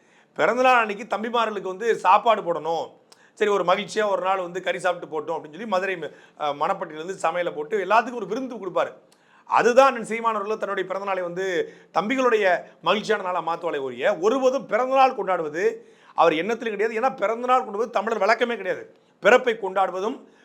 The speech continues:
பிறந்த நாளை கொண்டாடுவதும் இறந்து போனவருடைய பிறந்த நாளை கொண்டாடுவது கூட தமிழருடைய வழக்கம் கிடையாது. ஆனா பிறந்தநாளுக்கு ஆசீர்வாதம் வாங்கணும்னு விரும்புறாரு. பிறந்தநாளுக்கு ஆசீர்வாதம் வாங்கணும்னு அண்ணன் சீமான் விரும்பினாரா, இல்லை வேட்டையன் படத்துக்கு நன்றி சொல்லணும்னு சொல்லி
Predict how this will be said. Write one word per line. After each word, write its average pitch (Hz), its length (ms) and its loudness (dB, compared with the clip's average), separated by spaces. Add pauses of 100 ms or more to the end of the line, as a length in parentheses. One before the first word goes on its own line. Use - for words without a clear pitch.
(120)
பிறந்த 254 300 4
நாளை 233 240 4
கொண்டாடுவதும் 180 560 -4
இறந்து 240 340 0
போனவருடைய 254 480 2
பிறந்த 226 140 -4
நாளை 226 200 -4
கொண்டாடுவது 208 300 -4
கூட 254 280 2 (220)
தமிழருடைய 208 360 4
வழக்கம் 196 320 -2
கிடையாது. 160 380 -4 (840)
ஆனா 139 640 4 (560)
பிறந்தநாளுக்கு 220 460 2
ஆசீர்வாதம் 175 540 -2
வாங்கணும்னு 151 240 -6
விரும்புறாரு. 131 300 -10
பிறந்தநாளுக்கு 220 500 -2
ஆசீர்வாதம் 185 460 0
வாங்கணும்னு 180 280 -8
அண்ணன் 170 200 -12
சீமான் 185 360 -8
விரும்பினாரா, 139 500 -2 (500)
இல்லை 208 180 4
வேட்டையன் 214 440 -2
படத்துக்கு 190 340 -6
நன்றி 185 180 -10
சொல்லணும்னு 190 420 -8
சொல்லி 175 180 -8